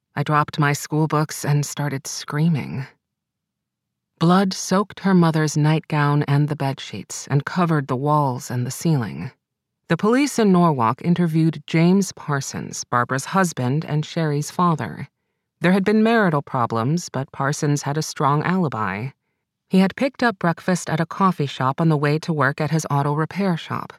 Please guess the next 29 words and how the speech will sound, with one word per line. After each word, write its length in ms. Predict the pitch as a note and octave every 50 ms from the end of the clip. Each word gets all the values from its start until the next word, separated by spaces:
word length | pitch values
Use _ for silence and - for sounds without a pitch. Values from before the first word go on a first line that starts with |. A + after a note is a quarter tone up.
| _ _ _ _ -
where 100 | C3 C3
he 120 | C#3 D3+
saw 220 | D3 - D#3+ D3+
customers 680 | D3 - - D#3+ D3+ - - D3+ C#3+ C#3 C3+ C#3+ D3 -
throughout 440 | - - F3+ F3 E3 D3 C#3 - -
the 80 | - D3+
morning. 540 | D#3+ D3 C#3+ C#3 C3 A#2 F#2+ - - - C3 - _ _ _ _ _ _ _ _ _ _ -
Police 340 | - G3 G#3 A3+ A3 F#3+ -
did 140 | - G#3 G#3
not 200 | A3+ A#3 B3 -
seriously 600 | - - A#3 B3 B3+ B3+ A3+ - - G3 G3 -
investigate 760 | F3 F#3 E3+ G3+ G#3+ G3 - - D3+ C3 B2 B2+ C3+ D3 - -
any 260 | C3+ C#3 D3 D#3+ D#3+
other 200 | C#3+ C#3 D#3 D3+
suspects. 840 | - - D3 C3+ - - - G#2+ F2+ - - - - - - - _ _ _ _ _ _ _ _ _ _ _ _ _ _ _ _ _ _ _ _ _
The 80 | - E3+
case 400 | - - A#3 C#4+ D#4 D4 - -
was 200 | A#3+ A3+ G3+ -
cold 560 | - - - - G#3 F3+ C#3+ B2+ B2 A#2+ -
for 140 | - - E3
about 240 | D#3+ E3 D3 C#3 C#3
a 80 | D3+
decade, 640 | D3+ - F3 E3 D#3 - - A#2 F#2+ - - - - - _ _ _ _ _
until 320 | C3+ C#3+ C#3 - E3+ E3 D#3
Sergeant 520 | - - F3 E3+ F3+ F#3 F#3 F#3 E3+ -
Mike 340 | E3 E3+ G3 A#3+ B3 - -
White 360 | E3+ D#3 C3 B2 C3 E3 - -
in 140 | C#3+ D3 D#3
Norwalk 600 | F3 F#3 F#3 D#3+ C3+ A#2+ A2+ G#2 G2+ E3 - -